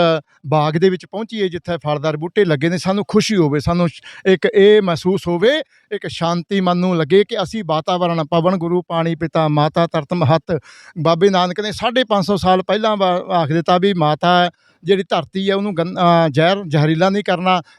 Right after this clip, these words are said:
ਤੇ ਪਵਨ ਨੂੰ ਕਿੱਦਾਂ ਸ਼ੁੱਧ ਰੱਖਣਾ ਹੈ, ਪਵਨ ਗੁਰੂ, ਤੇ ਪਾਣੀ ਨੂੰ ਪਹਿਲਾਂ ਪਾਣੀ ਜੀਉ ਹੈ ਜਿਤ ਹਰਿਆ ਸਭ ਹੋਏ, ਤੇ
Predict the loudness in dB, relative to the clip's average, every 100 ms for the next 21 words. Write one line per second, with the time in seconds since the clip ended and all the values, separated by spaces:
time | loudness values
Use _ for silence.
0 | -4 -2 -2 -2 0 0 -2 -6 -8 -8
1 | -8 -6 -6 -6 -4 0 2 2 0 0
2 | 0 2 2 2 0 _ _ -6 -2 0
3 | 2 2 0 -2 -4 -2 -2 -4 -4 -4
4 | -4 -4 0 0 0 -2 0 2 0 -2
5 | -2 -2 0 2 2 -2 -18 _ 0 2
6 | 4 2